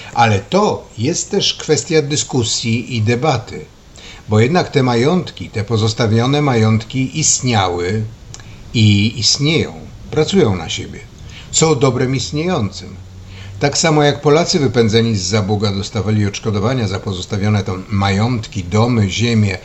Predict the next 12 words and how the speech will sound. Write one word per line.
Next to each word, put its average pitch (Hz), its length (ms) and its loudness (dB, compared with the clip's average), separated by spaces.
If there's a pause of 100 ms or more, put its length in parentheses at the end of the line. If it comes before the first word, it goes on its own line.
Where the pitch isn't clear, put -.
(240)
i 117 80 -2
potrafiono 120 580 2
to 104 160 -2
zrobić, 92 440 -6
przeprowadzić, 110 760 -4 (340)
tak 131 200 2
samo 113 520 0 (120)
możemy 117 500 2
to 123 140 -2
zrobić 101 640 -2
z 95 80 -6
mieszkańcami, 107 840 0